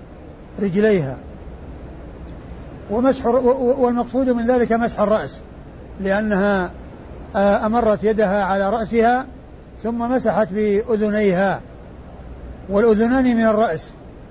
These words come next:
وحكمهما حكم الرأس في المسح، فهما من الرأس أي يمسحان، أي حكمهما المسح،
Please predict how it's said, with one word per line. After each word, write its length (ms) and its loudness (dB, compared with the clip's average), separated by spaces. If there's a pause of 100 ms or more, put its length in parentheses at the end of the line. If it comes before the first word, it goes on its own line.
(420)
وحكمهما 640 2
حكم 260 0
الرأس 340 2
في 100 2
المسح، 320 -2 (840)
فهما 380 4
من 180 0
الرأس 380 2
أي 460 2
يمسحان، 760 0 (640)
أي 120 4
حكمهما 480 2
المسح، 300 0